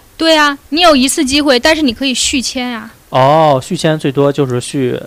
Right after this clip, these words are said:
Speaker 1: 一个月，
Speaker 2: 再多续
Speaker 1: 呃，一年。
Speaker 2: 一年。
Speaker 1: 对。
Speaker 2: 哦，原来是这样。
Speaker 1: 嗯，嗯。
Speaker 2: 那你之后会下一站打算去哪儿吗？
Speaker 1: 嗯，下一站从这，嗯，我打算还回到那个 Robb，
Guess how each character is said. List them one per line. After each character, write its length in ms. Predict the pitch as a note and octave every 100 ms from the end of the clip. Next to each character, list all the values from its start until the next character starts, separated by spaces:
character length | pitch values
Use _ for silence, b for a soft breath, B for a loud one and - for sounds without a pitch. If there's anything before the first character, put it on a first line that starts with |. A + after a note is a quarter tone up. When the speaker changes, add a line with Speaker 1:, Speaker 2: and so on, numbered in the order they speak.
| -
Speaker 1:
一 80 | A3+
个 140 | C4+
月， 160 | C#4 B3+
Speaker 2:
再 0 |
多 60 |
续 100 | -
Speaker 1:
呃， 220 | C4 C4 C4
一 120 | D4
年。 280 | A3 G#3 A3+
Speaker 2:
一 120 | D3
年。 360 | B2 A#2 A#2 B2
Speaker 1:
对。 160 | A3 - _ _ _
Speaker 2:
哦， 640 | - A#2+ A#2+ B2+ B2 A#2 A#3+
原 100 | -
来 120 | A3
是 100 | A#3
这 80 | C3+
样。 180 | - -
Speaker 1:
嗯， 160 | A#3 A3+
嗯。 20 |
Speaker 2:
那 80 | F#3
你 60 | B2+
之 100 | E3+
后 100 | D3
会 300 | - D3 C#3 - D#3+
下 240 | - E3
一 60 | B2+
站 180 | B2+
打 140 | A#2+ B2
算 180 | C3 B2+
去 140 | C#3
哪 80 | A#2+
儿 100 | -
吗？ 80 | - B B B B B B B - -
Speaker 1:
嗯， 600 | E4 E4 E4 D#4+ D#4 D#4
下 360 | - - F#4+
一 140 | D#4 C#4+
站 1000 | D#4 D4+ C#4+ C4+ C4 B3+ B3 A#3 A3 - _ _ _ _ _
从 420 | - - B3 C#4
这， 560 | C#4+ E4+ D4+ C4 B3 A3+ - _ _ _
嗯， 240 | B3 A#3+ A3+ -
我 200 | C#4 D4+
打 200 | - A#3
算 180 | D4 C#4+
还 300 | - C4 D#4+
回 220 | - A3
到 160 | C4+ C4+
那 120 | B3
个 120 | A3
Robb， 340 | A3+ A3+ G3+